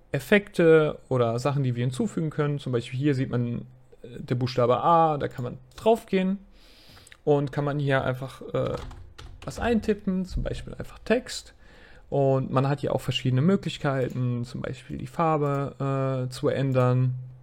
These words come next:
Ähm, auch hier vorne, äh, der, der Hintergrund quasi,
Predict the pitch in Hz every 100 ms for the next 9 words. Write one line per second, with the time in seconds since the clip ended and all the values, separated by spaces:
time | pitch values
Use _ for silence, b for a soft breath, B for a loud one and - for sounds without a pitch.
0 | - - _ _ _ _ - - 143 131
1 | 131 131 131 131 - - - 135 135 -
2 | - - - - - - - - - 143
3 | 131 135 131 127 127 B B B - 131
4 | 127 - 151 147 131 156 170 202 196 170
5 | 175 175 170 - 147 151 147 156 160